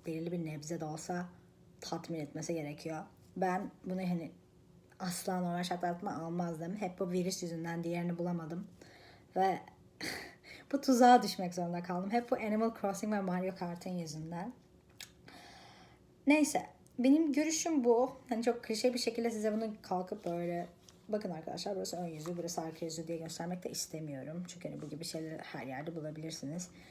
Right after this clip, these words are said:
Benim dürüst görüşüm bu. Em, bence büyük ekranda oynayabilmek istediğinizde, istediğiniz hani local multiplayer, arkadaşlarınız evinize geldiğinde vesaire onlarla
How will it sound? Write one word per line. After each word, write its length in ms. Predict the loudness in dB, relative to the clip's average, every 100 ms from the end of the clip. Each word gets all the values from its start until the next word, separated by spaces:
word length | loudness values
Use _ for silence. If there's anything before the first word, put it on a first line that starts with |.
| -20 -4
Benim 280 | 0 2 2
dürüst 320 | 0 -2 -2
görüşüm 540 | 0 0 0 -2 -2 -2
bu. 220 | -2 -4 -10 -20 -20 -20 -20 -20 -10 -2
Em, 480 | 0 0 -4 -4 -6 -12 -20 -20 -20 -20 -20 -20 -20 -20 -12
bence 460 | 0 4 4 4 0
büyük 240 | -2 2
ekranda 680 | 2 4 0 2 4 4 4 -4 -20 -16 -4
oynayabilmek 600 | 0 2 2 2 0 -2
istediğinizde, 840 | -8 -2 -2 -2 -4 -4 -6 -6 -8 -12 -20 -20 -20 -20 -20 -20 -20 -18 -16 -12
istediğiniz 520 | -4 -2 0 0 0
hani 320 | 2 2 0 -4 -20 -20 -6 -2
local 420 | 0 0 -2 -4 -4 -12 -8
multiplayer, 720 | -8 -6 -6 -6 -6 -6 -8 -8
arkadaşlarınız 600 | -6 -4 -4 -4 -6 -4
evinize 340 | -4 -4 -4
geldiğinde 380 | -4 -6 -6 -6
vesaire 360 | -6 -6 -6
onlarla 520 | -6 -6 -6 -6 -8